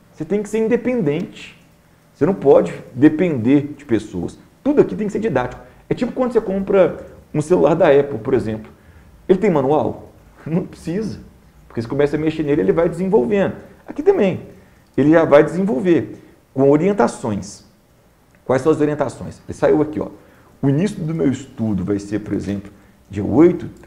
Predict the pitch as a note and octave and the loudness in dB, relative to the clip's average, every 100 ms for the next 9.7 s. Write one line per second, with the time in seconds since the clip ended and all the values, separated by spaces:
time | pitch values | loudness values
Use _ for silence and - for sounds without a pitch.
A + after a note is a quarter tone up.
0 | _ - - A#2+ G2+ - G2+ G2 - D3 | _ -16 -8 -6 -6 -8 -10 -8 -6 -6
1 | E3 E3 E3 - - _ - - C3 B2 | -4 -6 -6 -8 -20 _ -14 -4 -2 -2
2 | B2 A#2+ A2+ G#2+ F#2+ F2+ - - _ - | 0 -2 -2 -4 -6 -6 -16 -20 _ -2
3 | A#2 A#2+ A2+ - - D3+ D#3 D3+ B2 C3 | 2 4 2 -2 0 2 2 -2 -4 -4
4 | - A#2 - G#2+ G2+ - E2+ E2 D3 F#3+ | -6 -10 -4 -4 -4 -10 -14 -8 -2 0
5 | G3 - - - - - D3 C3 D3 B2 | -2 -4 -20 -20 -8 -4 -4 0 -2 2
6 | B2 G#2 G#2 F#2+ - - G2 G2 G#2 E3 | 2 2 0 -6 -12 -10 -2 0 0 -2
7 | - - A2+ - F#2+ G2 F#2 F#2 F#2 F2+ | -6 -10 -10 -6 -4 -4 -6 -8 -8 -8
8 | F2+ - F#2+ C#3+ A2+ F3+ - - - _ | -8 -6 0 4 4 2 -2 -16 -20 _
9 | _ _ C#3+ F3+ F3+ F3+ F#2+ | _ _ -4 2 2 0 -6